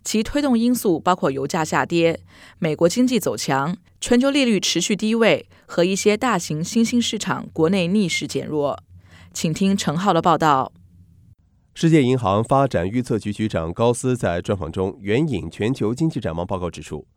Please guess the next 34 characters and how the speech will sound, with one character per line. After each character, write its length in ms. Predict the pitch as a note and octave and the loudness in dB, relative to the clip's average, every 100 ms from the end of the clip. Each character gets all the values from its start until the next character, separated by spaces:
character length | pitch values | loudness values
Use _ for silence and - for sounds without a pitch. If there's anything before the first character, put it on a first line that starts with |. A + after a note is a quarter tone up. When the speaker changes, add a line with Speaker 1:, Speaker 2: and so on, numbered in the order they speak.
| _ _ _ _ | _ _ _ _
Speaker 2:
油 180 | - E3+ | 2 4
价 220 | F#3 F3 | 4 2
下 260 | D#3 E3 G#2 | 2 0 -2
跌 260 | B2+ C#3 - | 0 -2 -2
反 200 | - A2 | -2 -2
映 100 | B2 | -2
出 240 | B2 C3+ | -2 -4
各 140 | C#3 F3 | 0 0
种 220 | G#2+ F2+ | 0 -4
因 180 | A#2+ C3 | -4 -4
素 220 | C3 G2 | -4 -6
的 160 | D2 D#2 | -6 -2
综 180 | C3+ | -2
合 140 | C#3 D#2+ | -2 -4
作 180 | G2+ F2+ | -6 -4
用， 240 | F#2+ - _ _ _ _ | -4 -6 _ _ _ _
其 100 | - | 0
中 160 | C3+ C3+ | 2 4
包 160 | C3 B2+ | 4 2
括 260 | B2+ G#2+ | 0 -2
数 200 | G#2+ C3+ | 0 -2
年 180 | F#2 G2 | 0 -2
来 300 | F#2 D#2 F#2 | -4 -8 -10
石 220 | - - C#3 | -10 -4 0
油 160 | E3+ | 0
供 260 | D#3+ D#3 B2 | 0 -2 -2
应 140 | E2+ | -6
突 200 | - B2+ | -6 -6
增 280 | B2+ C3+ C#3 - | -2 -2 -2 -8
和 260 | E2+ E2+ | -10 -8
需 180 | G2 B2+ | -6 -6
求 180 | B2 F#2 | -6 -6
突 200 | - C3+ | -6 -2
降， 260 | D3+ A#2 | -2 -2